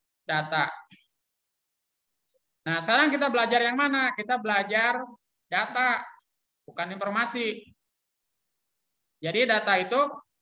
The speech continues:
harus punya ciri-ciri khusus ya. Apakah delapan ratus lima puluh sembilan ini berupa string?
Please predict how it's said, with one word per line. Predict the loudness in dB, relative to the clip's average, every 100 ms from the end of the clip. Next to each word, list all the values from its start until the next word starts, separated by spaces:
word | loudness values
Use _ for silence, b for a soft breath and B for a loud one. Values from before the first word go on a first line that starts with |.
| _ _ _ _
harus | _ -2 -2 -4
punya | -2 -2
ciri-ciri | 0 0 0 -2
khusus | -2 -2 -2 -2 0
ya. | 0 -2
Apakah | -2 0 2 2
delapan | 2 2 2 -2
ratus | -4 -6
lima | -4 -4
puluh | -6
sembilan | -2 0 0
ini | -2 -2 -2
berupa | -2 -4 -2 0 0 -2 -8 -16 _ -20
string? | -8 -4 -2 -2 -4 -8